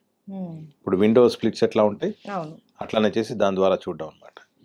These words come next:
Speaker 1: మ్మ్.
Speaker 2: ముఖ్యంగా ఇది రిఫ్రాక్షన్ని బాగా తగ్గించేస్తది.
Speaker 1: మ్మ్.
Speaker 2: ఆ చూస్తున్నప్పుడు మనం దాన్ని కొంచెం దూరంగా, దగ్గరగా, దూరంగా, దగ్గరగా అనుకుంటూ చూడాలి.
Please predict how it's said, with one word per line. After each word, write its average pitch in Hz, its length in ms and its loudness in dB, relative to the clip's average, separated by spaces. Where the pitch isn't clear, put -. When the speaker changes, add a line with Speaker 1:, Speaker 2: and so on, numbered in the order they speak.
Speaker 1:
మ్మ్. 185 260 -14
Speaker 2:
ముఖ్యంగా 143 260 0
ఇది 110 140 2
రిఫ్రాక్షన్ని 139 580 -2
బాగా 110 300 2
తగ్గించేస్తది. - 640 -14
Speaker 1:
మ్మ్. 190 340 -12
Speaker 2:
ఆ 127 60 2
చూస్తున్నప్పుడు 170 580 0
మనం 151 220 0
దాన్ని 120 160 2
కొంచెం 104 280 -6
దూరంగా, 123 420 2
దగ్గరగా, 101 440 -2
దూరంగా, 113 380 -2
దగ్గరగా 110 340 -2
అనుకుంటూ 104 280 -10
చూడాలి. - 420 -20